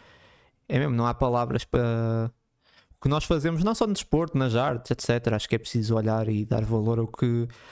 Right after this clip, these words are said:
que os portugueses fazem num país tão, tão pequeno, e isso que o Diogo Ribeiro fez, apenas dezanove anos, é, é impressionante, eh, sem dúvida alguma.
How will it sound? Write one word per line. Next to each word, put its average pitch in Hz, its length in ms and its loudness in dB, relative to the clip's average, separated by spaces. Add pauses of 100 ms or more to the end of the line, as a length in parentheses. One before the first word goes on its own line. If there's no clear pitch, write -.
(120)
que - 60 -10
os - 60 -12
portugueses 135 460 0
fazem 143 540 0 (440)
num 127 180 2
país 127 460 0 (120)
tão, 123 380 -2 (140)
tão 117 120 0
pequeno, 117 380 -2
e 110 340 -2
isso - 200 -2
que - 80 0
o 113 160 2
Diogo 120 440 -2
Ribeiro 120 300 0
fez, 147 340 -2
apenas 139 520 0
dezanove 120 480 0
anos, 120 360 -2 (540)
é, 101 600 0 (420)
é 117 60 2
impressionante, 117 800 -2 (200)
eh, 95 220 -2
sem 110 240 -2
dúvida 107 300 0
alguma. 107 520 0